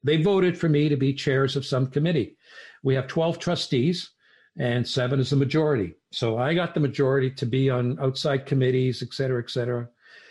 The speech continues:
And then this thing became more and more and more political. And, uh, on August the twentieth, uh, the board, uh, decided to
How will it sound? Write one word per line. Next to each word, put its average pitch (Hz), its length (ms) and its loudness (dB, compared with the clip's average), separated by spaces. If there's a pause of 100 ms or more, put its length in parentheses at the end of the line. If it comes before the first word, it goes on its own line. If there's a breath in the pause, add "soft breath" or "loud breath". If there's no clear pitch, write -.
(280 loud breath)
And 139 180 0
then 151 220 2
this 151 240 0
thing 160 180 2
became 139 380 0
more 156 360 2
and 131 240 0
more 139 380 2
and 123 160 -4
more 127 240 2
political. 131 680 0 (240)
And, 113 720 -2
uh, 110 400 -2 (1120 soft breath)
on 131 220 -2
August 151 460 -2
the 131 80 0
twentieth, 147 800 -2 (180)
uh, 120 300 -6
the 110 140 -4
board, 139 580 0 (100)
uh, 117 360 -6 (840)
decided 135 540 -2
to 113 420 -4